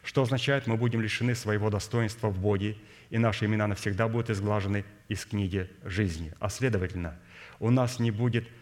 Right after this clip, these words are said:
правового поля, состоящего в доброй почве нашего сердца, очищенного от мертвых дел. От мертвых дел, состоящих в служении Богу, возведенному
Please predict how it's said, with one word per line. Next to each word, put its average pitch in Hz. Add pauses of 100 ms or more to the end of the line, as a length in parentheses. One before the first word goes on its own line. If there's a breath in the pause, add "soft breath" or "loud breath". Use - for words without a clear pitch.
(180 loud breath)
правового 123
поля, 98 (200)
состоящего 110
в 87
доброй 120
почве 117
нашего 104
сердца, 113 (240 loud breath)
очищенного 113
от 104
мертвых 110 (140)
дел. 95 (320 loud breath)
От 107
мертвых 113
дел, 113 (300 loud breath)
состоящих 120
в -
служении 117
Богу, 120 (320 loud breath)
возведенному 117